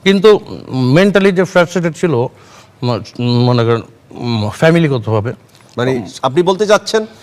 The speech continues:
Speaker 2: ওনার সমস্যা ছিল ওনার মার সাথে?
Speaker 1: Exactly। কারণ, উম, আপনারা হয়তো তখন দেখবেন,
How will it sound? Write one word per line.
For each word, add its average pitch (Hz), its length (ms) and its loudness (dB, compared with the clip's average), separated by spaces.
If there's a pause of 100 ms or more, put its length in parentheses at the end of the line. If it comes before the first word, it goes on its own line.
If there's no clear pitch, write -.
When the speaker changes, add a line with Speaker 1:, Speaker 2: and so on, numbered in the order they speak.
(160)
Speaker 2:
ওনার 160 180 2
সমস্যা 196 380 0
ছিল 208 160 -4
ওনার 185 200 2
মার 143 180 4
সাথে? - 340 -4
Speaker 1:
Exactly। 123 540 2 (240)
কারণ, 151 200 2 (120)
উম, 139 220 -6
আপনারা 160 320 0
হয়তো 165 160 0
তখন 156 300 -2
দেখবেন, 139 360 -2